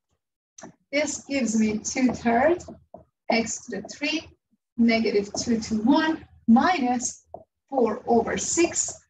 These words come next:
x to the six, negative two to one. Well, after calculation, we're going to have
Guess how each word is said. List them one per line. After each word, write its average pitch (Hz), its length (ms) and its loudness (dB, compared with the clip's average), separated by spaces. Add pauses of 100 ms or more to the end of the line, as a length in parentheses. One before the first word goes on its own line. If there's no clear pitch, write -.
(220)
x - 300 -2
to - 80 -12
the 196 140 -12
six, - 540 -6 (160)
negative 233 540 4 (120)
two 254 320 -4 (460)
to 214 160 0
one. 208 380 2 (840)
Well, 247 220 4
after 262 360 -2
calculation, 285 960 2 (460)
we're 240 100 0
going 240 220 0
to 226 140 -4
have 359 400 0